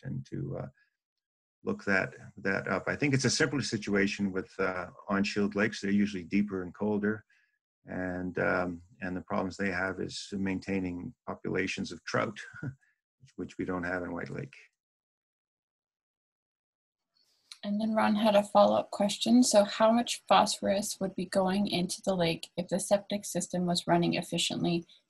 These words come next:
Speaker 2: and thirty meters from the lake?
Speaker 1: Well, the thing is that all of the phosphorus that enters the septic system eventually gets out of the septic system, unless you have, um, something that in-, that intervenes.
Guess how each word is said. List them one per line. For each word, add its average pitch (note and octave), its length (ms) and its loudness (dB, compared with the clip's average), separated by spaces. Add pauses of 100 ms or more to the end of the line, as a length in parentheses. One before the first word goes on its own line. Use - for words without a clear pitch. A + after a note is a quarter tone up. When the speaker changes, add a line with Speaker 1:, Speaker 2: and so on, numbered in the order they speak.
(120)
Speaker 2:
and F#3 220 0
thirty F3+ 280 2
meters E3+ 380 0
from - 240 -2
the D#2 80 -4
lake? - 460 -8 (2000)
Speaker 1:
Well, A#2 300 4 (560)
the C3 120 8
thing D#3+ 220 6
is C#3 160 8
that A#2+ 240 6 (200)
all D3+ 240 8
of E3 100 6
the C#3 80 6
phosphorus C3+ 480 8
that A2 140 10
enters A2+ 280 8
the G#2 60 6
septic G#2 380 2
system G2+ 460 8
eventually G#2 540 8
gets G2+ 400 6
out A2 200 8
of F#2 100 6
the F2 80 -2
septic - 400 0
system, - 560 -6
unless G#2 440 6
you C3 100 10
have, A2 440 8 (480)
um, G2 760 6
something A2 340 4
that G2+ 140 8
in-, G#2 300 8
that G2+ 260 6
intervenes. G2+ 800 2